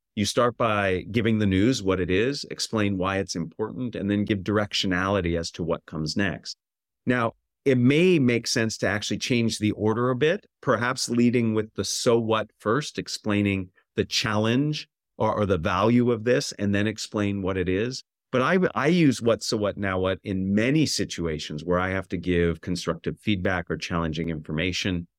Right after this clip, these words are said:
There are other structures. A, a, a good one that might fit that you might consider is comparison, contrast, conclusion. You could come to somebody and say,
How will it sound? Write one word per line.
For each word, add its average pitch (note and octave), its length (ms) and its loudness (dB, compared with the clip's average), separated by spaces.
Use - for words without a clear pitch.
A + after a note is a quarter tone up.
There D3 180 6
are F3 180 6
other F#3+ 180 4
structures. G3 680 -2
A, A#2 180 2
a, A#2 260 0
a A#2 40 4
good C3+ 240 2
one D3+ 180 4
that C3+ 140 0
might B2 260 -2
fit D3 300 0
that A#2 100 -6
you A#2+ 120 0
might A#2 180 -2
consider A#2 500 -4
is C3+ 140 0
comparison, A#2 720 0
contrast, A2 600 -4
conclusion. A2 680 -2
You G2+ 140 -4
could F#2 200 -6
come G2+ 200 -2
to G2+ 80 -2
somebody G#2 360 0
and F#2+ 120 -4
say, G#2 240 0